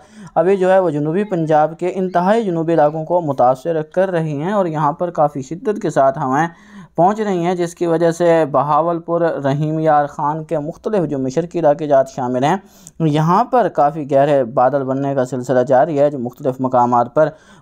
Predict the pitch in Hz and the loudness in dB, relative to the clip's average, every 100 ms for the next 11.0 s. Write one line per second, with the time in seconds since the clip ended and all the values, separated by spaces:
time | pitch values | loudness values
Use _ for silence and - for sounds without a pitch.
0 | - 165 175 208 202 - 151 147 147 135 | -4 0 0 -2 -6 -4 -2 -2 0 -2
1 | 151 156 160 151 135 120 131 123 139 123 | 0 0 0 0 0 0 0 0 0 0
2 | 120 180 202 247 - 254 285 220 165 151 | 0 -2 -2 -8 -4 -4 -2 0 2 2
3 | 170 180 196 180 143 151 170 165 160 156 | 2 0 -4 -2 2 2 2 0 -2 0
4 | 143 120 123 135 - 175 135 147 160 147 | -2 2 2 2 -2 -2 2 2 2 -2
5 | 127 135 160 165 151 143 139 147 139 127 | -6 -4 -4 -4 -2 2 2 0 0 0
6 | 147 156 151 143 127 127 156 - - - | 0 -8 -4 -2 0 2 2 0 -10 -20
7 | _ 185 202 196 202 214 226 - 190 196 | _ -4 -2 0 2 2 0 -4 -4 -4
8 | 190 190 185 185 165 160 170 190 180 170 | -4 -4 -4 -6 -4 -4 -4 -6 -2 0
9 | 143 143 151 135 120 131 147 156 156 151 | 2 2 0 -2 0 2 0 -2 -6 -6
10 | 131 131 143 147 147 139 139 - 135 143 | -4 -6 -6 -2 2 2 0 -4 -6 -6